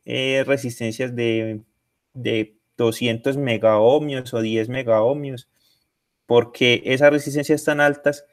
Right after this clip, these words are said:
también reducen mucho la corriente que requiere el, el,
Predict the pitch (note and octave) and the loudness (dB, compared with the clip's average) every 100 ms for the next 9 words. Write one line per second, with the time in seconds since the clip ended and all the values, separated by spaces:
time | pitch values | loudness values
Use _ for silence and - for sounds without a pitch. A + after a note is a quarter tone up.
0 | _ _ _ _ - A2+ A#2 A2+ A#2 C3 | _ _ _ _ -4 -2 0 0 4 6
1 | C#3 D3 C3+ - C#3+ D3 D#3+ C#3+ - D3 | 6 4 2 -2 -4 0 0 0 -2 -6
2 | D3 _ - A2+ A2+ - A#2 A2+ A#2 A2 | -6 _ 0 2 2 0 0 0 -2 -4
3 | A2+ - B2+ B2+ B2+ B2 - A#2 A2+ A2 | -6 -6 -4 -4 -6 -10 0 0 0 -4
4 | - A2 A2+ A#2 B2 B2+ B2 _ _ _ | -2 0 2 0 -2 -6 -10 _ _ _
5 | _ _ - G#2+ A2 A2 G#2+ | _ _ -10 -4 -2 -2 -4